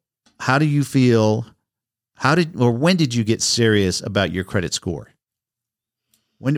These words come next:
when did that whole credit game come into play? Like, I need, I, I need to make sure my credit's good.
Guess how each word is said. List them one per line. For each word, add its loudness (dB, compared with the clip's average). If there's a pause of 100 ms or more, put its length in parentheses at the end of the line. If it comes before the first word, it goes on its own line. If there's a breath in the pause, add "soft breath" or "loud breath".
when 2
did 0
that 0 (340)
whole 2
credit 0
game 2
come 2
into 2
play? 2
Like, 0
I 0
need, -2 (540 soft breath)
I, -4
I 2
need 2
to 2
make 2
sure 0
my 2
credit's -2
good. -10